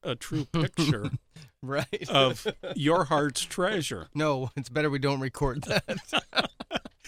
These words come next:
Speaker 1: Uh, you,
Speaker 2: Right.
Speaker 1: you may wanna check your bank
Speaker 2: <laughs> Yep.
Speaker 1: statement and see,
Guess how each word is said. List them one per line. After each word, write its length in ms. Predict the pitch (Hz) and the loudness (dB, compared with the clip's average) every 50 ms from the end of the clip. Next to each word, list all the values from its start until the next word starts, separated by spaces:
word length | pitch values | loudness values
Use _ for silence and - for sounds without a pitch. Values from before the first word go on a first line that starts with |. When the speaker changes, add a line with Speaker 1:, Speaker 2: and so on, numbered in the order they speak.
| - - - - - | -14 -14 -12 -8 -4
Speaker 1:
Uh, 220 | - 143 143 139 123 107 98 90 - - 202 180 165 | 0 2 2 2 2 -2 -6 -14 -14 -12 -10 -4 0
you, 160 | 156 160 151 | 4 4 4
Speaker 2:
Right. 180 | 143 - - 139 | 4 2 0 -4
Speaker 1:
you 200 | 185 160 156 170 | -2 0 0 0
may 240 | 151 147 165 160 160 | 2 2 2 2 2
wanna 420 | 156 151 143 - - 175 165 165 - _ | 2 2 0 0 -2 -4 -6 -6 -8 _
check 340 | - - 147 143 - - - | -6 -4 -4 -4 -4 -6 -6
your 200 | 170 143 143 135 | -4 -4 -4 -4
bank 320 | 135 170 190 202 208 - | -4 -2 -2 -2 -2 -2
Speaker 2:
<laughs> 20 | |
Yep. 80 | - - | -4 -6
Speaker 1:
statement 580 | - - 151 156 165 170 - - 127 127 143 226 | -6 -4 -2 0 0 -2 -2 -4 -4 -4 -2 -2
and 160 | 135 127 117 | -2 -2 -2
see, 380 | - - 156 143 143 139 131 | -2 -2 0 0 0 0 -2